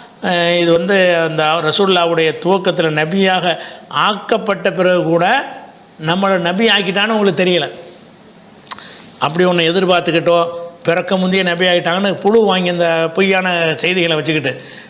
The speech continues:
பிறக்க முந்தைய நபி, அப்படி நபி, ஆதமுக்கு முந்தின நபின்லாம் சொல்லுவாங்க. நபியாக ஆறதுக்கு முத வருஷம் போய் என்ன செஞ்சிருக்காரு? அவங்க அடுத்த மரத்தை சாப்பிட்ருக்காங்க ரசூலுல்லாஹ்.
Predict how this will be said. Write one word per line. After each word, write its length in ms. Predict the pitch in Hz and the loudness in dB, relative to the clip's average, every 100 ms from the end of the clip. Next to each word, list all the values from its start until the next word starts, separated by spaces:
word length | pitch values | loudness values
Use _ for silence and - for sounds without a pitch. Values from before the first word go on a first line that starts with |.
| - | -4
பிறக்க 320 | 156 175 185 | -2 -2 -2
முந்தைய 360 | 180 175 175 175 | 0 0 0 0
நபி, 440 | 165 160 165 160 | 0 0 0 2
அப்படி 360 | 147 143 170 170 | 0 -2 -4 -2
நபி, 280 | 160 156 | -2 0
ஆதமுக்கு 480 | 151 160 175 175 165 | 0 0 0 -2 0
முந்தின 300 | 165 165 165 | 0 0 0
நபின்லாம் 360 | 160 156 160 185 | -2 -2 -2 -2
சொல்லுவாங்க. 480 | 170 175 160 147 139 - - - - 147 | 0 0 0 -2 -6 -10 -18 -20 -10 -4
நபியாக 720 | 151 165 214 202 190 180 180 | -2 2 2 4 2 2 2
ஆறதுக்கு 460 | 160 170 165 165 | 2 2 0 0
முத 280 | 165 170 190 | 0 2 2
வருஷம் 320 | 180 170 170 | 2 2 0
போய் 280 | 165 170 196 | 2 2 2
என்ன 200 | 202 180 | 0 0
செஞ்சிருக்காரு? 680 | 185 156 202 165 165 151 117 - - - | 2 2 2 2 2 2 -2 -8 -18 -6
அவங்க 320 | 151 165 170 | -2 0 2
அடுத்த 260 | 160 165 180 | 0 0 -2
மரத்தை 320 | 170 160 160 | 0 0 0
சாப்பிட்ருக்காங்க 680 | 196 175 180 175 175 170 165 | 2 2 0 0 -2 -2 -2
ரசூலுல்லாஹ். 420 | 156 160 143 127 | 0 0 0 -2